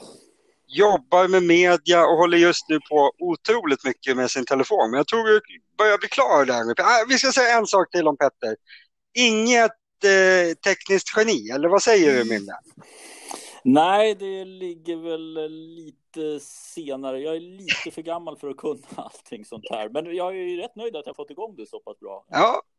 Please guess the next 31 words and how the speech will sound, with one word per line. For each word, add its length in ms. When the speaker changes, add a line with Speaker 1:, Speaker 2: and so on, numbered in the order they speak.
Speaker 1:
jag 100
har 80
lyckats, 480
eh, 260
guida 500
in 160
dig. 140
Hur 140
länge 320
har 140
du 80
hållit 380
på? 240
Du, 260
du 120
jobbar 320
ju 140
med 420
T 280
V, 160
kan 120
man 100
säga, 220
på 80
alla 360
möjliga 400
sätt. 240
Hur 60
länge 240
har 140
du 200